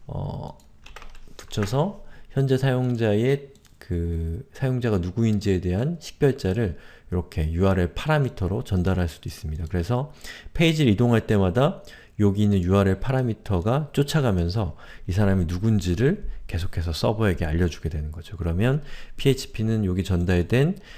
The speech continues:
요 파라미터, 요 유알엘의 그 쿼리를, 이 파라미터를 이용해서 그 사용자가 누군지를 찾아낼 수가 있게 되는 겁니다. 요 파라미터 부분은,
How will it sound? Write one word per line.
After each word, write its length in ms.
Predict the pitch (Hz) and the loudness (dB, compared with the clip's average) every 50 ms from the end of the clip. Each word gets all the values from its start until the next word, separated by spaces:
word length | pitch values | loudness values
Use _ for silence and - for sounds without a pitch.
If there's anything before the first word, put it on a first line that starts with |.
| - - - - | -20 -14 -6 -2
요 160 | 92 82 76 | -2 -2 -2
파라미터, 580 | - - - 135 127 110 85 - - - 80 71 - - - - _ - - - - - 90 | -2 -4 -2 0 0 0 0 -2 -4 -8 -8 -8 -10 -14 -20 -20 _ -20 -20 -20 -12 -6 -2
요 280 | 85 85 82 82 85 | 0 0 2 0 0
유알엘의 760 | 101 98 95 104 101 101 98 95 90 85 95 95 92 90 - - - - - - - | 2 4 6 8 8 8 6 4 2 2 2 2 0 0 -4 -10 -20 -20 -20 -20 -16
그 120 | - - | -14 -12
쿼리를, 680 | - - - 165 156 156 147 131 120 107 - - - - - - | -8 -2 2 2 4 4 4 2 2 0 -2 -6 -12 -18 -12 -8
이 200 | 101 92 87 92 - _ - - | -6 -6 -6 -6 -10 _ -14 -8
파라미터를 540 | - - 139 131 131 127 - - 117 101 92 | -4 -2 0 0 0 -2 -2 -2 -2 0 0
이용해서 640 | 87 90 90 90 85 82 80 - 117 147 202 - - - - - - - | 0 0 0 0 0 -2 -2 -2 -2 -2 -4 -6 -12 -20 -20 -20 -18 -14
그 80 | - - | -8 -4
사용자가 440 | - 104 98 98 95 92 87 87 | -2 0 0 0 0 0 0 -2
누군지를 600 | 80 82 - 95 90 87 78 80 78 104 135 185 - - | -2 -2 -2 -2 -2 -2 -2 -4 -2 -2 -2 -2 -4 -6
찾아낼 360 | - - - 185 123 107 92 | -6 -2 0 2 2 2 0
수가 240 | - - - - 87 | -2 -4 -6 -6 -6
있게 200 | 82 - - 90 | -6 -4 -4 -2
되는 200 | 85 80 78 73 | -2 -2 -4 -4
겁니다. 380 | 73 73 87 82 - - - - - - - - - - - - - | -6 -8 -12 -12 -12 -14 -14 -16 -16 -20 -20 -20 -20 -20 -10 -2 0
요 180 | 120 117 110 | 2 2 2
파라미터 480 | - - 156 156 156 151 151 147 147 139 | 2 2 2 4 4 4 4 2 2 2
부분은, 560 | 123 117 117 113 113 120 135 123 90 85 - | 2 2 0 -2 -2 0 0 0 -2 -2 -6